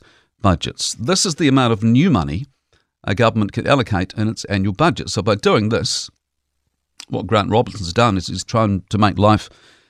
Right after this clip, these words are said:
difficult for other parties to pay for their election promises if they find themselves in government after the election, which, as far as I'm concerned, makes this whole exercise reek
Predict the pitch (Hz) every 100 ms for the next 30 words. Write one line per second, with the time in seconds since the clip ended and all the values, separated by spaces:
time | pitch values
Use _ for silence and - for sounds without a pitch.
0 | _ - 143 147 101 110 - - 110 107
1 | 107 - 151 165 104 80 90 104 - 120
2 | 110 - 101 113 135 - 101 95 90 95
3 | 127 - 185 170 - 110 107 110 107 117
4 | 95 95 98 98 98 85 73 113 - _
5 | _ _ _ _ _ 104 98 - - 135
6 | - - - 60 _ _ _ _ _ _
7 | _ _ _ _ _ - 120 113 127 110
8 | - 180 135 104 120 117 98 - 73 101
9 | 113 - - 110 - - - 175 190 -
10 | 131 - - 67 57 104 - _ _ -
11 | 104 131 135 -